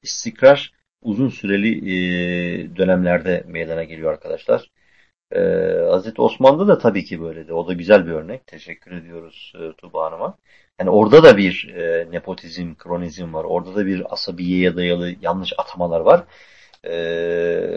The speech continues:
tabii başka sebepler de var. E, ve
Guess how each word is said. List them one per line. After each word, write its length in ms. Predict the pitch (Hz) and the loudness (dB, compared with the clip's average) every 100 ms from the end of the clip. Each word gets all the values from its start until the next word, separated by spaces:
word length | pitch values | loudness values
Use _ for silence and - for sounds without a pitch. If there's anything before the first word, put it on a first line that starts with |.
| 85 - _ - | -10 -16 _ 2
tabii 240 | 117 107 | 4 8
başka 280 | 92 - 98 | 6 6 0
sebepler 480 | - 85 - 85 78 | 2 -4 -2 -8 -6
de 60 | |
var. 180 | 82 139 _ _ _ _ _ - - - - _ _ 92 | -10 -12 _ _ _ _ _ -20 -20 -20 -20 _ _ -10
E, 80 | 92 92 92 | -6 -6 2
ve 260 | 117 139 - | 8 8 8